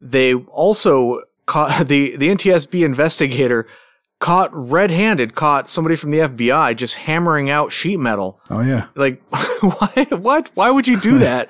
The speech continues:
Speaker 2: <laughs> Hey, man.
Speaker 1: It doesn't make,
Speaker 2: <laughs>
Speaker 1: like, uh, that's pretty much as obvious as it gets. Like,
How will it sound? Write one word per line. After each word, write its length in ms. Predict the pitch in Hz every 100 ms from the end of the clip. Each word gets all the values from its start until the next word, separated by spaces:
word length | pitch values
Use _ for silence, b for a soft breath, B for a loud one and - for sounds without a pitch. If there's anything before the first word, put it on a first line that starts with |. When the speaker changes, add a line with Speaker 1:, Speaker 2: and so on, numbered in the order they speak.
| -
Speaker 2:
<laughs> 100 | -
Hey, 140 | 208
man. 160 | 143 -
Speaker 1:
It 20 |
doesn't 220 | 247 240
make, 260 | 196 185 - b b b
Speaker 2:
<laughs> 380 | - 160 131 156
Speaker 1:
like, 220 | 180 _ -
uh, 80 | 156
that's 220 | 196 240 -
pretty 200 | 330 294
much 200 | 208 180
as 120 | 147
obvious 400 | 160 185 190 170
as 140 | 151 123
it 60 |
gets. 240 | 110 165 -
Like, 180 | 135